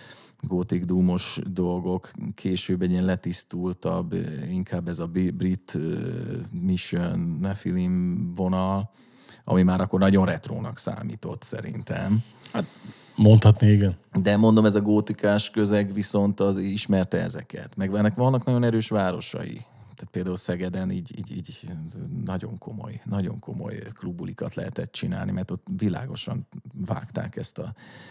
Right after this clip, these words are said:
Speaker 1: ezt a dolgot. Ö, igen, hol jártunk? <laughs>
Speaker 2: Figyelj, csapódjunk, kalandozzunk. Ezt, hogy mondtad, hogy Szegeden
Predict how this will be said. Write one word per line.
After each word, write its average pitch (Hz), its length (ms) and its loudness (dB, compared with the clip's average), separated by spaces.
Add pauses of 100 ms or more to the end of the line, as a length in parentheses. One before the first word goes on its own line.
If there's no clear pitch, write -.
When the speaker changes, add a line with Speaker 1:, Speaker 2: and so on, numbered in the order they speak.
(440)
Speaker 1:
ezt - 220 -2
a - 60 2
dolgot. 95 680 4 (2250)
Ö, 92 680 4
igen, 127 520 4
hol 104 180 6
jártunk? 113 640 8 (500)
<laughs> 139 520 6
Speaker 2:
Figyelj, 113 280 10 (240)
csapódjunk, 113 580 4
kalandozzunk. 110 640 6 (100)
Ezt, 127 220 6
hogy 117 100 8
mondtad, 127 240 8
hogy 98 120 0
Szegeden 98 480 4